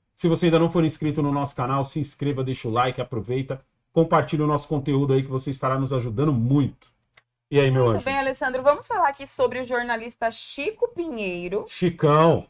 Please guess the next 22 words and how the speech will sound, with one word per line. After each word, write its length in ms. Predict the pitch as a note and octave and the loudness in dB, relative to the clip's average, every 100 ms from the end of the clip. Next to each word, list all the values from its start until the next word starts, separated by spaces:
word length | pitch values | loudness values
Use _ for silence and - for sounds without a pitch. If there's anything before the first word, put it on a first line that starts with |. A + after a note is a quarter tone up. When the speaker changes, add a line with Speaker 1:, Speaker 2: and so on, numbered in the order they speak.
| _ | _
Speaker 2:
que 140 | D4 | -4
ironizou 840 | D4 C#4+ E4 G#4 D#4 C4 C4+ D#4 G#5 - | 0 2 2 0 -4 0 2 2 0 2
a 120 | B3+ | 2
prisão, 540 | - E4+ C4+ A#3 B3 | 0 -12 -6 -4 -2
a 60 | B3 | -4
detenção 840 | A3 A#3+ C4+ C4+ - A3 A3 C#4 - _ _ _ | -4 -6 -8 -8 -6 -4 -4 -6 -16 _ _ _
de 120 | F#3+ | -8
um 80 | C4 | -6
jornalista 560 | C4+ B3+ A#3+ B3 B3+ B3+ | -2 0 0 -2 -4 -4
português 720 | - C4 - C4 A3 G3+ A3 | -2 -4 -4 -2 0 0 -2
Speaker 1:
Ah, 120 | A3+ - | -4 -8
Speaker 2:
que 40 | |
estava 280 | - A#3 A3 | 0 2 2
Speaker 1:
que 80 | G#3+ | -2
Speaker 2:
vindo 180 | A3 | -4
para 300 | A3 A3 G#3 | 2 4 6
o 80 | G#3 | 4
Brasil 600 | A3 C4+ D4+ - A#3 A3+ | 2 2 2 -2 -6 -6
pra 140 | A#3 A3+ | -2 -2
participar, 960 | A3 G#3+ - A3+ - G3+ F#3+ A3 G#3 | 0 -2 -6 -14 -2 0 2 2 0
pra 140 | G3+ F#3 | -2 -4
cobrir 720 | - A#3 F#3+ G3 G#3 A3+ | -6 -6 -4 -6 -6 -10